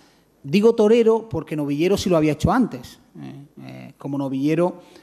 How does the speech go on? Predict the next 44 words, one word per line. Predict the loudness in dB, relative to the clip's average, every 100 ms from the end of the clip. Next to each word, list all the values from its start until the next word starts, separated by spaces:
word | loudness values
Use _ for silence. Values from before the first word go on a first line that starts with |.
| _
Torres | -2 0 0
Jerez | -2 -2 -2 -6 -20
sí | -6 -2
la | 0
visitó | -2 -4 -4
antes, | -2 -4 -10 -16 _
pero | 2 4
como | 2 0
matador | 0 0 2 2 2 -2
fue, | -2 0 0 -6 -20 _ _ _
eh, | -8 -6
Vega | 2 4 4 0
el | -2
que | -2 0
dio | 2
el | 2
susto. | 2 0 0 -10 -14 _ _
Eh, | -16 -14
a | -8 -4
pesar | 0 2 2
de | 0 2
todo, | 2 2 0 -6 -20 _ _
aunque | -4 -4 -4
ustedes | 0 2 2 2
en, | 2 2 -2
en | -2
el | 2 4
libro | 4 2
pod-, | 0 -4 -4 -6
podrán | -4 -2 0
ver | 0
la | 0 -2
gráfica | -4 -4 -6 -6 -8
de, | -10 -14
de | -14 -12
la | -12
cogida | -12 -12 -12
y |
se | -12
ve | -12
un | -12
poquito | -8 0 0
más | 2 0
amplia, | -2 -2 -6